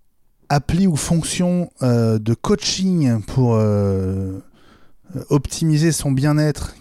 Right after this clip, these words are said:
qui serait, euh, intégrée à la fois, euh,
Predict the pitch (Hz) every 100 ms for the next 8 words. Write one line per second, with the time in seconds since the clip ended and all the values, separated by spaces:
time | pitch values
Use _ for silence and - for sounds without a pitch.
0 | - - 120 - - 135 - _ 127 113
1 | 107 - 127 - 135 127 131 - 147 156
2 | - 156 151 143 110 110 107 104 104